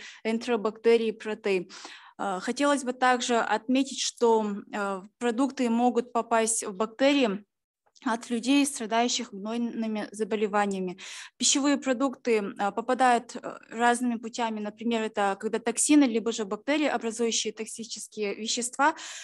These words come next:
а, загрязняют доброкачественную пищу при транспортировке, хранении, приготовлении, а также, а, и ре-, реализации при контакте это с грязной посудой, где мы берем у вас, допустим, смывы,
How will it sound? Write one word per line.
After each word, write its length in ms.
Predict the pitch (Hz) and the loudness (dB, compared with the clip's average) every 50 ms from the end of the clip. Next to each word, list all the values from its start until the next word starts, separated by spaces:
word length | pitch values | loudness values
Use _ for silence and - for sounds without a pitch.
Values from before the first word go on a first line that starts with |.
| - - - - - | -16 -18 -14 -6 -2
а, 240 | 214 202 202 196 214 | 0 2 2 2 0
загрязняют 560 | 202 240 233 254 240 240 269 285 285 262 214 | 0 -2 0 0 2 2 4 4 4 4 2
доброкачественную 760 | 247 240 233 233 240 240 254 240 240 - - - 233 220 208 | 0 0 0 -2 -2 -2 -2 0 -2 -2 -4 -4 -6 -6 -4
пищу 360 | - 285 349 - - 285 - | -2 -2 0 0 0 0 -2
при 320 | - - 247 262 254 240 - | -4 -2 0 0 2 0 0
транспортировке, 1040 | - - - 285 294 285 285 262 254 254 - - 240 240 240 240 240 - - 233 | -2 -2 0 2 2 2 0 -2 -4 -4 -6 -4 0 0 0 0 -2 -4 -8 -8
хранении, 640 | 226 - - 254 262 269 269 254 247 240 233 226 220 | -6 -4 -2 2 4 4 4 4 4 2 2 0 -2
приготовлении, 920 | - 226 233 196 233 240 247 262 247 233 220 240 240 240 233 226 220 208 | -4 -4 -2 -2 -2 0 0 -2 -4 -2 0 0 0 0 0 -2 -4 -4
а 140 | - 196 208 | -4 -4 0
также, 500 | - 233 254 247 262 - 247 233 202 214 - - - - - - - - - - | 2 2 2 2 2 2 2 2 2 2 -2 -12 -20 -18 -18 -18 -20 -20 -12 -4
а, 520 | 214 202 196 196 196 190 190 190 175 - - - _ _ _ _ _ _ | -2 0 2 2 2 2 0 0 -4 -6 -10 -16 _ _ _ _ _ _
и 180 | - 240 233 233 | -2 -2 0 2
ре-, 320 | 247 240 220 214 - - | 2 2 0 -2 -4 -4
реализации 720 | - 233 220 240 247 247 254 240 240 254 240 233 240 - 214 | -4 0 2 4 4 4 4 4 2 2 2 2 2 -4 -10
при 220 | - - 226 247 | -8 -6 -6 -4
контакте 500 | 254 247 240 233 254 277 302 302 - 269 | -4 -4 -2 0 2 2 0 0 -2 -6
это 180 | 240 254 220 208 | -6 -6 -6 -10
с 120 | 196 220 | -8 -6
грязной 420 | - 240 247 247 247 233 240 226 220 | -2 0 2 2 2 0 -2 -8 -10
посудой, 720 | - - 226 220 - - 330 359 427 370 269 214 190 - | -8 -8 -8 -8 -6 -6 -4 -4 -2 -2 -4 -4 -4 -6
где 280 | - 202 196 208 240 240 | -12 -10 -6 -4 -4 -2
мы 160 | 233 226 220 | -2 -4 -4
берем 340 | 202 233 233 240 226 220 220 | -4 -2 -2 -2 -2 -2 -4
у 40 | |
вас, 220 | 208 208 208 202 - | -4 -4 -4 -4 -6
допустим, 460 | 208 208 - 202 202 - - 208 202 | -10 -8 -8 -6 -6 -6 -6 -6 -6
смывы, 500 | - - - 240 233 226 202 180 190 | -6 -4 -2 0 0 0 -2 -4 -6